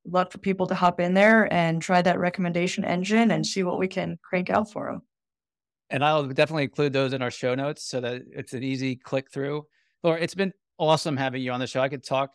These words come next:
Speaker 2: to you about your subscription box, your Fuel Goods, your entrepreneurial journey for hours and hours. A couple of things I really appreciated in our conversation, um,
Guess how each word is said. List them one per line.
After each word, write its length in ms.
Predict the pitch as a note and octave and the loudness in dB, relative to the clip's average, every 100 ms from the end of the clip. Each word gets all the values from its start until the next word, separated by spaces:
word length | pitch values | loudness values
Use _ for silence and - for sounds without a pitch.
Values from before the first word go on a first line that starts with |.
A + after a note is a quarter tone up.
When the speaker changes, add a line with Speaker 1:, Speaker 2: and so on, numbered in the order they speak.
| _ | _
Speaker 2:
to 140 | - | -6
you 240 | C3+ C3 B2 | -4 -4 -4
about 360 | A#2+ A#2+ B2 C4 _ _ _ - | -4 -6 -6 -8 _ _ _ -6
your 120 | C3 | -4
subscription 480 | B2+ - F#3 E3+ D#3+ | -4 0 0 2 0
box, 500 | D3+ D3 C#3+ - C#3 | 0 0 -4 -6 -10
your 120 | C3 | -10
Fuel 320 | - G#3+ F#3+ | -2 2 2
Goods, 640 | F3+ F3 D#3 D#3 C3+ B2+ | 2 2 2 0 -4 -12
your 340 | D#3 C#3+ C3+ C#3+ | -14 -8 -4 -2
entrepreneurial 500 | D#3+ - D#3 C#3 A#2+ | -4 -4 -2 -2 -2
journey 300 | D#3 D#3+ D3 | -4 -4 -6
for 140 | D3 | -8
hours 360 | C3 C#3 C#3 B2+ | -6 -4 -4 -4
and 100 | C3 | -4
hours. 340 | C3 C3 B2 | -2 -4 -8
A 100 | C3+ | -8
couple 240 | F3 F3+ | -4 2
of 100 | F3+ | 2
things 200 | E3 D#3+ | 2 0
I 80 | C#3+ | 0
really 260 | C#3 C#3+ C#3+ | 0 0 -2
appreciated 520 | - D3 C3+ D3 D3 | -4 -6 -4 -6 -4
in 80 | C3+ | -4
our 120 | C3 | -6
conversation, 760 | C#3 C3 C3 - C3+ C3 C#3 C#3 _ _ _ - | -6 -6 -6 -4 -6 -4 -8 -8 _ _ _ -20
um, 440 | C3 B2 B2 B2 | -16 -12 -12 -16